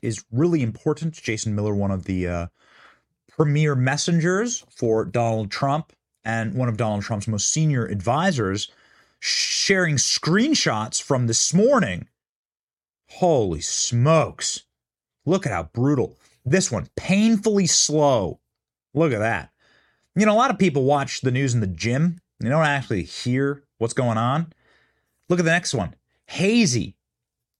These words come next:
Dude, the hit's gone out. I mean, I'm telling you. I'm telling you. And then look at the, look at the screen, next screenshot. They're going out of their way. Something's changed.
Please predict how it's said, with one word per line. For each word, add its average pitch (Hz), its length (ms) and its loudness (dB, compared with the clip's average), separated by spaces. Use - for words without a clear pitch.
Dude, 175 520 6
the 156 160 4
hit's 127 480 2
gone 165 420 2
out. 170 320 4
I 160 140 2
mean, 156 240 2
I'm 156 160 0
telling 185 340 4
you. 104 300 -2
I'm 135 160 0
telling 190 320 4
you. 113 80 0
And 120 80 0
then 131 120 0
look 165 140 2
at 165 120 -2
the, 156 120 0
look 143 200 0
at 160 100 -6
the 117 280 0
screen, 135 400 -2
next 127 240 -2
screenshot. 123 560 -2
They're 160 120 2
going 180 280 4
out 175 180 2
of 170 40 2
their 143 160 2
way. 127 440 0
Something's 170 460 0
changed. 139 720 -2